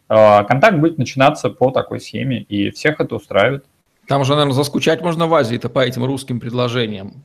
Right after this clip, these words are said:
Speaker 2: когда к тебе подходят и говорят там: «Дай-ка мне денег за мой товар».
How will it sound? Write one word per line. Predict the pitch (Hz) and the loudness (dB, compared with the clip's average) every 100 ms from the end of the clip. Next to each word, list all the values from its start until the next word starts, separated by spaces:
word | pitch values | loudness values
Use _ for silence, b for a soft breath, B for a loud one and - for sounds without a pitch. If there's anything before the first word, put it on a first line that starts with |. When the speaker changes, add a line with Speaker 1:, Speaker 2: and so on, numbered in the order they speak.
| - | -16
Speaker 2:
когда | 123 123 113 | -8 -8 -8
к | - | -10
тебе | 113 | -10
подходят | 107 113 - 131 107 | -10 -10 -6 -6 -6
и | |
говорят | 101 104 98 95 | -10 -8 -8 -10
там: | - - - _ - B B B B B B B B - | -12 -14 -14 _ -16 B B B B B B B B -6
«Дай-ка | 123 175 170 | -2 0 0
мне | 156 | -2
денег | 143 156 127 107 | 0 0 -2 -4
за | 110 123 | -2 -2
мой | 123 | 0
товар». | 131 123 - - | -2 -2 -4 -10